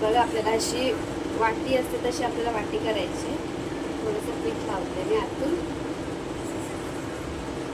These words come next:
छान अशी वाटी करून घ्यायची आहे. बघा, अशा प्रकारे. आणि जेवढा आपण, अं, ह्याचा गोळा घेतला होता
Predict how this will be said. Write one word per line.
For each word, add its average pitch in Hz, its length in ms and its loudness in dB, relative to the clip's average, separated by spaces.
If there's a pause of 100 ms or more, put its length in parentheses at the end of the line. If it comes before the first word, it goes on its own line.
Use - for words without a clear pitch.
(920)
छान 220 180 0
अशी - 220 0
वाटी - 300 0
करून 427 320 4
घ्यायची - 440 0
आहे. - 100 -2 (2250)
बघा, - 240 -2 (880)
अशा - 140 -2
प्रकारे. 196 680 -2 (160)
आणि 233 340 2
जेवढा 254 380 4
आपण, 277 440 2
अं, 427 960 2
ह्याचा - 280 2
गोळा 240 320 4
घेतला 269 300 0
होता 220 320 0